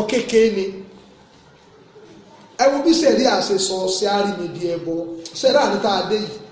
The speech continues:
Mò ń rọra mi. Mo dẹ̀ ń rọ ẹ̀yin ọmọ ìyá mi tẹ́ ń gbọ́ mi. Ṣé ẹ rí pẹ̀lú pàápàá ilẹ̀ Yorùbá táwa wá yìí?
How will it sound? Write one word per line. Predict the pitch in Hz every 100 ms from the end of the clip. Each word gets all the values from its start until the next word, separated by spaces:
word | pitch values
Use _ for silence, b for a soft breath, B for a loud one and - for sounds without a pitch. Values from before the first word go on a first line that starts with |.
| - -
Mò | - 165
ń | 185 208
rọra | 190 185 170 151
mi. | 160 170 170 - - - - - - _ - -
Mo | 185
dẹ̀ | 160
ń | 180
rọ | 170
ẹ̀yin | 165
ọmọ | 170
ìyá | 165 175
mi | 156
tẹ́ | 170
ń | 147
gbọ́ | 143
mi. | 135 - - - - - - - - _ - - _ _ _ _
Ṣé | - 262
ẹ | 254
rí | -
pẹ̀lú | 277 190 -
pàápàá | - 180 233 202 196
ilẹ̀ | 190 185
Yorùbá | 165 151
táwa | 208 208 151
wá | 156
yìí? | 160 -